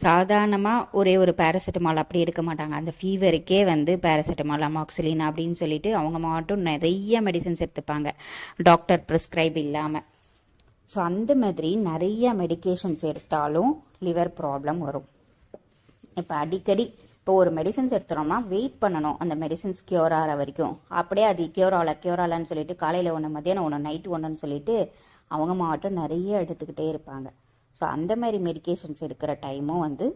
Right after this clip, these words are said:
லிவர் வந்து ப்ராப்ளம் ஆகும். அப்புறம் ஆயில் ஃபுட்ஸ், எந்த நேரமும் எண்ணெய் பலகாரமே சாப்பிட்றது, எப்பயாவது ஒரு டைம் சாப்பிட்றதுனா அது வேற. டெய்லியும் வந்து எண்ணெய் பலகாரமே சாப்பிட்டுட்டு இருக்கிறது,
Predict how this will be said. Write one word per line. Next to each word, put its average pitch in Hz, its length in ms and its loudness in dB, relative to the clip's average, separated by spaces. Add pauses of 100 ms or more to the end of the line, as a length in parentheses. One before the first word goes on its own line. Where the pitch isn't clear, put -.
(360)
லிவர் 160 280 0
வந்து 143 340 -4
ப்ராப்ளம் 151 440 -2
ஆகும். 131 240 -10 (760)
அப்புறம் 185 460 0 (280)
ஆயில் 262 400 0
ஃபுட்ஸ், - 500 -10 (300)
எந்த 185 340 -2 (260)
நேரமும் 180 500 -2
எண்ணெய் 170 420 -2
பலகாரமே 151 640 0 (120)
சாப்பிட்றது, 151 460 -8 (420)
எப்பயாவது 233 580 2
ஒரு 208 200 -2
டைம் 180 220 0
சாப்பிட்றதுனா 156 680 -4
அது 165 180 -4
வேற. 147 240 -2 (600)
டெய்லியும் 233 1000 2
வந்து 190 240 -2 (440)
எண்ணெய் 175 280 -2
பலகாரமே 165 540 -2 (120)
சாப்பிட்டுட்டு 156 460 -8
இருக்கிறது, 143 400 -8